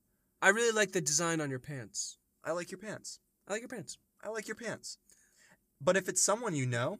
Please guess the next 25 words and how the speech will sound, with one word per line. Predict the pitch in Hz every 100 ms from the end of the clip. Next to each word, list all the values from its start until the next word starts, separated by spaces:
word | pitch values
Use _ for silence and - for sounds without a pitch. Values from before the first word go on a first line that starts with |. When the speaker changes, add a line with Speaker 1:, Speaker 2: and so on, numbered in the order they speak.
| -
Speaker 2:
here's | 190 233
a | 214
little | 185 147 131 -
tip, | - 156 123 _ -
folks. | 110 107 - - - _
I | 143 165
learned | 170 160 156 143
this, | 131 131 123 - -
um, | 127 117 113 107
Speaker 1:
Mm. | 139 131 117 107 -
Speaker 2:
at | 131 127
my | 120
leadership | 113 127 147 127 - -
camp. | - 110 104 - _ -
Speaker 1:
Oh, | 135 147
boy. | 123 98 98 - - -
Speaker 2:
<laughs> | 196 123 120 622
That | 160 - - - -
if | - 139
you | 180
wanna | 175 180 180
compliment | 180 147 147 147 127 110
somebody | - 107 101 101 101 95 _ _ -
Speaker 1:
Mm. | 113 117
Speaker 2:
on | 110 104 107